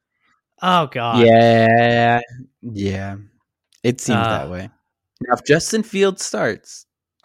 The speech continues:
Speaker 2: you
Speaker 1: Don't.
Speaker 2: have me interested, but I don't,
Speaker 1: I
Speaker 2: I
Speaker 1: don't
Speaker 2: don't
Speaker 1: wa-,
Speaker 2: see
Speaker 1: I
Speaker 2: that
Speaker 1: don't want
Speaker 2: happening.
Speaker 1: Justin Fields to start.
Speaker 2: All right, listen, we hyped up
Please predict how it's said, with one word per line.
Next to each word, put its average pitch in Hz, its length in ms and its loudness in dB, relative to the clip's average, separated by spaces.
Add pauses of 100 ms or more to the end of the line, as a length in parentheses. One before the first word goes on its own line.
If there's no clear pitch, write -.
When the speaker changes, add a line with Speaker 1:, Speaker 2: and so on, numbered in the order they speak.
(120)
Speaker 2:
you 123 220 -6
Speaker 1:
Don't. 123 140 -4
Speaker 2:
have 123 160 -2
me 135 100 -6
interested, - 440 -14 (180)
but 101 400 -14
I 104 100 -8
don't, 101 180 -10
Speaker 1:
I 131 80 -6
Speaker 2:
I 127 40 -4
Speaker 1:
don't 117 120 -6
Speaker 2:
don't - 20 -
Speaker 1:
wa-, 107 40 -10
Speaker 2:
see - 60 -8
Speaker 1:
I - 40 -6
Speaker 2:
that - 60 -12
Speaker 1:
don't 120 80 -10
want 113 160 -8
Speaker 2:
happening. 110 80 -8
Speaker 1:
Justin 110 220 -14
Fields - 240 -20
to - 60 -20
start. - 280 -20 (1000)
Speaker 2:
All 139 80 4
right, 110 160 4
listen, 117 300 -4 (280)
we 151 220 2
hyped 165 340 2
up 139 220 4